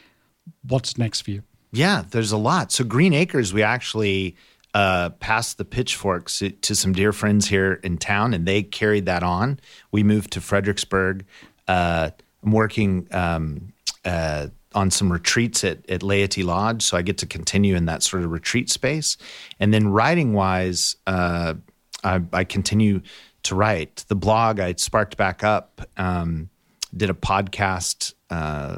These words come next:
Speaker 2: around the film that's also a Stories About My Ass podcast. I can't just get over that name. It may be the
Speaker 1: <laughs>
Speaker 2: best title, other than, uh, Love Yurts. I thought I had a
Speaker 1: Mm-hmm.
Speaker 2: really good title until you came up with Love Yurts. But then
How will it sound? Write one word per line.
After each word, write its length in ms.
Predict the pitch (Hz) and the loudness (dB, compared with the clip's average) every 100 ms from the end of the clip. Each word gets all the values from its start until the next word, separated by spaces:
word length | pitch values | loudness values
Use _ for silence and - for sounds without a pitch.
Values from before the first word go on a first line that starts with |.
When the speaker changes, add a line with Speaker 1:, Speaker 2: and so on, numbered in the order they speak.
| - | -6
Speaker 2:
around 280 | 90 92 92 | 0 2 2
the 60 | |
film 280 | 85 95 92 | 0 2 2
that's 160 | 87 - | 2 2
also 280 | 82 - 82 | 0 0 -2
a 40 | |
Stories 380 | - - 92 85 | -2 0 0 0
About 220 | 85 80 | 0 -2
My 100 | 85 | -2
Ass 240 | 82 80 - | -2 -2 -4
podcast. 680 | - 85 85 - 82 80 - - - _ | -2 -2 -2 -6 -6 -6 -12 -20 -20 _
I 40 | - | -2
can't 240 | 147 123 | 0 2
just 140 | 98 - | 0 -2
get 140 | 98 | 0
over 220 | 92 85 | 0 0
that 200 | 78 76 | -2 -2
name. 160 | 82 82 87 | -2 0 2
It 80 | 98 | 4
may 140 | 123 | 4
be 80 | - | 4
the 140 | 113 | 2
Speaker 1:
<laughs> 0 | |
Speaker 2:
best 340 | - 120 - - - - - | 0 0 -2 -10 -18 -20 -8
title, 500 | - 139 123 107 98 _ - | 0 2 4 2 -2 _ 0
other 220 | 165 170 | 4 4
than, 260 | 139 131 120 | 4 2 2
uh, 420 | 107 104 90 85 _ _ - | 2 2 0 -4 _ _ -4
Love 240 | 110 127 104 | 2 2 2
Yurts. 480 | 120 139 85 - | 2 2 0 -2
I 60 | 107 | 0
thought 200 | 110 131 | 2 2
I 60 | 117 | 4
had 120 | 107 | 4
a 40 | |
Speaker 1:
Mm-hmm. 60 | 98 | 4
Speaker 2:
really 180 | 107 101 | 2 2
good 260 | 101 98 | 2 0
title 300 | 98 107 101 | 2 2 2
until 200 | 90 - 98 | 0 -2 -2
you 80 | |
came 180 | 92 101 | -2 -2
up 140 | 95 87 | -4 -4
with 80 | |
Love 240 | 90 95 87 | -4 -4 -2
Yurts. 400 | 95 98 85 - | 0 0 -2 -4
But 160 | - | 0
then 240 | 143 135 | 2 2